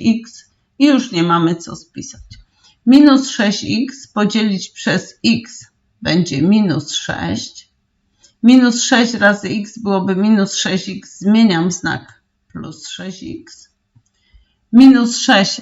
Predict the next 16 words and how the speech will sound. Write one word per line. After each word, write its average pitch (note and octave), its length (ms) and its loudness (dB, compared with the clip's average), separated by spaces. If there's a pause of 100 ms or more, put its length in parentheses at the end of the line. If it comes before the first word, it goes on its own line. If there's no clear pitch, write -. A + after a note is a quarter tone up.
razy F#3+ 400 0
minus F#3+ 540 -4
trzy - 540 -10 (380)
to G3 120 0
by F#3 180 -2
było, F3+ 580 -4 (100)
y, A#3+ 200 2
razy A3+ 260 2
minus A3 420 -4
jedna G3 300 -6
trzecia, G3 380 -6
przepraszam, - 640 -14
to G3+ 140 -6
by F#3 140 -4
było F#3 520 -6
dwa E3+ 800 -2